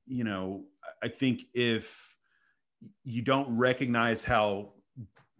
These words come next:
rare this is, you're kind of missing something, because in all of sport, you know, football, whatever, it's rare that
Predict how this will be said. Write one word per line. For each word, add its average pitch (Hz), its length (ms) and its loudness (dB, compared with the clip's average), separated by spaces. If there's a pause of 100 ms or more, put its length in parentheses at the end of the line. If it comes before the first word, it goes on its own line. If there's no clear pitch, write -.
(220)
rare 120 460 6
this 113 300 0
is, 107 260 -2
you're 110 100 0
kind 123 220 2
of 95 60 -2
missing 107 500 0
something, 95 560 -8
because 101 720 -4
in 113 300 -2
all 139 260 8
of 101 140 4
sport, 101 560 -4 (320)
you 117 100 -4
know, 95 120 -8
football, 120 500 4
whatever, 104 640 2 (520)
it's 135 220 2
rare 139 460 6
that 113 320 2